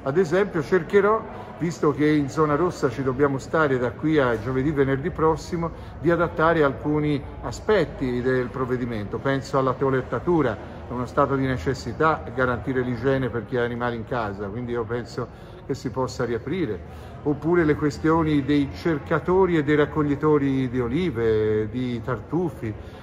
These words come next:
oppure anche le questioni che riguardano ad esempio la caccia.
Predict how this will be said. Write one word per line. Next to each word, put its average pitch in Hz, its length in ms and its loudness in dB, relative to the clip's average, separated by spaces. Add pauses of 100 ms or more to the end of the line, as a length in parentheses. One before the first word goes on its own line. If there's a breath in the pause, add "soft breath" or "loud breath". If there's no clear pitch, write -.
(140 loud breath)
oppure 220 460 4
anche 196 260 0
le 185 100 2
questioni 202 500 2
che 175 120 -2
riguardano 170 560 -2
ad 147 100 -2
esempio 147 720 0
la 135 100 0
caccia. 143 560 -2